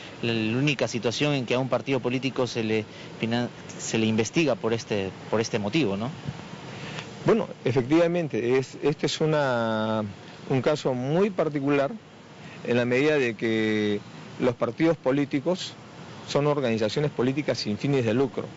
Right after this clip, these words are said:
Speaker 2: y, por lo tanto, hay una ley de partidos con un capítulo que establece el régimen económico del parti-, del, de re-, de recaudación o captación de fondos y hay organismos de control, eh, de estas actividades a través de la ompe.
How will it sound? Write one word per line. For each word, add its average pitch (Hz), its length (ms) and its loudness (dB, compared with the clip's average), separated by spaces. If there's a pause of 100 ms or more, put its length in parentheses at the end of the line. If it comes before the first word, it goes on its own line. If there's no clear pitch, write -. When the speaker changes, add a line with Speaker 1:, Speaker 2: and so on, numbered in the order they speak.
(680)
Speaker 2:
y, 110 1000 4 (160)
por 120 80 2
lo 123 160 4
tanto, 151 420 -2 (280)
hay 135 180 2
una 139 240 2
ley 151 280 4
de 113 140 4
partidos 113 580 0 (380)
con 117 120 2
un 147 120 2
capítulo 143 560 0
que 123 100 -2
establece 120 460 0
el 113 100 2
régimen 131 500 0
económico 120 640 0
del 143 100 2
parti-, 139 440 0
del, 113 520 0
de 110 420 2
re-, 113 340 -2
de 110 140 2
recaudación 113 600 0
o 127 60 0
captación 113 460 -2
de 151 80 2
fondos 135 340 0 (400)
y 127 60 6
hay 143 120 6
organismos 139 480 2
de 131 100 2
control, 135 540 0 (380)
eh, 107 280 4
de 117 60 2
estas 135 220 2
actividades 123 540 2
a 107 40 -2
través 110 280 2
de 120 60 4
la 110 120 2
ompe. 120 340 -2